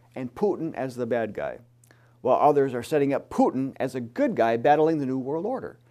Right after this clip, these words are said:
Do the comments made by his defense minister sound like he is fighting to stop the New World Order? No, as we have mentioned in prior videos, Putin is another globalist interested in building the New World Order,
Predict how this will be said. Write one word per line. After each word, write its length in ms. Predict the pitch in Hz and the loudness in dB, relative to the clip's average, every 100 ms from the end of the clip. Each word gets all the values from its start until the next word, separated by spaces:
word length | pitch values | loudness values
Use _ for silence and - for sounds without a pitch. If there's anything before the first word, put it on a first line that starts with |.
| _ _ _ _ | _ _ _ _
Do 80 | 156 | -6
the 100 | 147 | -6
comments 480 | - 240 277 285 - | -6 -2 0 0 0
made 220 | 202 180 | 0 4
by 140 | 175 | 4
his 160 | 156 170 | 2 -2
defense 400 | 151 - 151 151 | -4 -2 -4 -2
minister 340 | 123 139 196 | -6 -6 -12
sound 260 | 185 127 120 | -8 -4 -4
like 180 | 143 - | -6 -6
he 100 | 120 | -8
is 120 | 110 | -4
fighting 300 | 120 135 160 | -2 0 -2
to 80 | 110 | -6
stop 400 | - 110 156 - | -2 0 -2 -4
the 80 | 92 | -6
New 140 | 123 | -4
World 260 | 127 107 90 | -2 -2 -2
Order? 300 | 117 202 233 _ _ _ _ _ _ _ - | -4 -6 -12 _ _ _ _ _ _ _ -2
No, 200 | 202 180 | 4 4
as 120 | 156 | 4
we 80 | 247 | 4
have 120 | 165 | 4
mentioned 360 | 180 202 170 139 | 4 0 -2 -4
in 60 | |
prior 360 | - 180 165 131 | -4 0 2 2
videos, 540 | 117 151 113 92 98 | 0 0 0 0 -2
Putin 500 | - 254 254 175 165 | -6 -4 -4 -6 -6
is 180 | 143 123 | -6 -4
another 440 | 123 117 151 180 180 | -4 0 2 4 4
globalist 640 | 156 175 123 87 82 - _ _ _ - | 6 4 4 -2 -4 -12 _ _ _ -6
interested 480 | 185 175 170 165 127 | -2 2 2 0 -4
in 80 | |
building 300 | 123 147 151 | 2 2 2
the 80 | 113 | -2
New 120 | 131 | -2
World 300 | 156 139 135 | 0 0 0
Order, 340 | 135 127 69 | -2 -4 -6